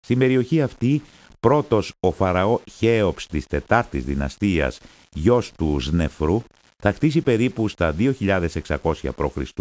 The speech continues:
τον τάφο πυραμίδα του. Το αποτέλεσμα θα είναι μεγαλοπρεπέστατο. Η μεγαλύτερη σε μέγεθος πυραμίδα της αρχαίας Αιγύπτου και το υψηλότερο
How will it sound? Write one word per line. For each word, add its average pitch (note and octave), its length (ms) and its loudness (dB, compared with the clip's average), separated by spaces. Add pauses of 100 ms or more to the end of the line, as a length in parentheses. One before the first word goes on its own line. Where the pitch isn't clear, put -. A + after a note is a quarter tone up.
(480)
τον F2 220 2
τάφο B2+ 340 0
πυραμίδα D2+ 600 -2
του. A1 180 -10 (680)
Το B1+ 80 -2
αποτέλεσμα D3 600 0
θα D#2 160 -2
είναι B2+ 320 -2
μεγαλοπρεπέστατο. C#2+ 1080 -4 (580)
Η G2+ 100 0
μεγαλύτερη F#2 760 0
σε D2 180 -6
μέγεθος C#2+ 560 -4
πυραμίδα C#2+ 540 -2
της C2+ 200 -10
αρχαίας C#2 460 -4
Αιγύπτου B2 500 -2 (440)
και F#2+ 140 0
το F2 140 0
υψηλότερο B2+ 960 0